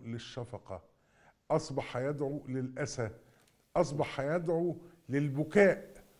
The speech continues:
إذا كان لدينا ضمائر، لكن علينا كمان إن احنا نكون عندنا ضمير صاحي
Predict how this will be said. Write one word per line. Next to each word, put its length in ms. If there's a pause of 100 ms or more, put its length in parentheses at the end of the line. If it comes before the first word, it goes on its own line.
(220)
إذا 200
كان 300
لدينا 420
ضمائر، 500 (340)
لكن 300
علينا 480
كمان 520
إن 140
احنا 220
نكون 300
عندنا 440 (360)
ضمير 500 (100)
صاحي 520